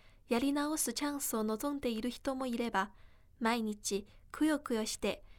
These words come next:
笑顔になれず、負の感情に飲み込まれる人も出てくるかもしれません。徐々に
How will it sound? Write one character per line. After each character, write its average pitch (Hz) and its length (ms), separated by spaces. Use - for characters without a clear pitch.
笑 277 140
顔 277 180
に 226 160
な 208 140
れ 208 120
ず、 196 280
負 - 180
の 262 140
感 226 280
情 233 160
に 233 240
飲 233 80
み 269 140
込 294 140
ま 285 140
れ 302 120
る 302 80
人 240 260
も 220 240
出 254 120
て 269 120
く - 160
る 285 100
か 226 140
も 214 120
し 214 120
れ 202 100
ま 202 140
せ 214 180
ん。 - 80
徐 220 160
々 208 120
に 202 240